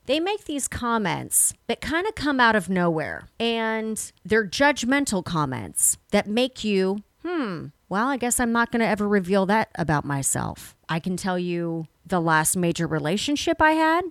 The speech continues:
there's something about myself I've never told him. And there's other things that I had told him that were, to me, kinda traumatic.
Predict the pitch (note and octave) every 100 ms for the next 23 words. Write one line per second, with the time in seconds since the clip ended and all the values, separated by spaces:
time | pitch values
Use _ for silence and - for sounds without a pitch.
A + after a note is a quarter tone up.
0 | - G#3+ G3+ A#3 G#3+ A3 F#3+ F#3+ F3 F3
1 | G3+ G3 - F3+ E3 E3+ F3 F3 F#3 F3+
2 | F#3+ G#3 B3+ - - G3+ F#3+ - F#3 F#3+
3 | E3+ - - F#3+ G#3+ G3+ G#3+ G3 F#3 E3
4 | F3+ F3+ F3+ - G3+ F3+ F#3+ G3+ G3+ A3
5 | A#3+ - F3 F3+ F#3 F3+ F3 _ - G#3
6 | G3+ G#3+ A#3 A#3+ - G3+ F3 - F#3+ E3
7 | D#3+ F3+ A#3+ B3+